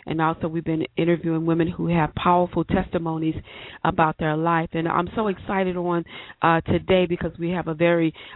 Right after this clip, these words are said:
uh, special guest, and we're gonna be dealing with an issue, um, that, um, is a, is a little touching, uh, for some people, and her name is Arnita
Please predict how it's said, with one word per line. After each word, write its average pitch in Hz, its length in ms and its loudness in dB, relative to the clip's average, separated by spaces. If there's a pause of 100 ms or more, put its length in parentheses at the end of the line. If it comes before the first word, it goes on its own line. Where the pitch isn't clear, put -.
uh, 156 180 0
special 180 400 -2
guest, 170 440 2
and 165 220 -2 (260)
we're 165 60 -2
gonna 170 180 2
be 165 140 0
dealing 175 340 2
with - 140 -10
an 165 220 0
issue, 170 600 0 (460)
um, 165 680 0 (320)
that, 160 320 2 (180)
um, 160 640 -4
is 165 160 -2
a, 165 320 0
is 175 120 -8
a 170 60 -2
little 190 300 0
touching, 185 540 -2 (440)
uh, 170 240 0
for 170 240 -2
some 170 220 0
people, 175 460 -2
and 170 200 -2
her 185 160 -2
name 175 400 2
is 170 220 0 (100)
Arnita 180 460 2